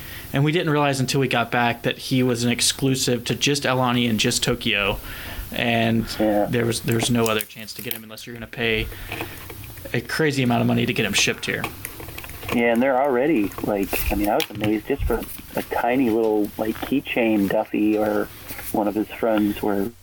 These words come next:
Speaker 2: like, incredibly <laughs> high priced.
Speaker 1: Mm-hmm.
Speaker 2: They, it's like gold out there, man.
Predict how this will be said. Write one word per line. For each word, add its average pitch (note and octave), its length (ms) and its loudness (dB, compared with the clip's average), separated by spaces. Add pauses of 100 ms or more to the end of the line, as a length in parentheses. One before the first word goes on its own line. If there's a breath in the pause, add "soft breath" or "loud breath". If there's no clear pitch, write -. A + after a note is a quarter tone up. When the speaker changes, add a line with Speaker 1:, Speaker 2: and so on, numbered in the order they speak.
(380)
Speaker 2:
like, - 400 -4 (260)
incredibly G#2 680 0
<laughs> - 20 -2
high - 400 -2 (120)
priced. A#2+ 380 0 (320)
Speaker 1:
Mm-hmm. - 1040 -6
Speaker 2:
They, C3 280 4 (100)
it's - 260 0
like C#3+ 220 0
gold D3+ 360 2
out C3+ 200 2
there, G2+ 180 0
man. C3 300 2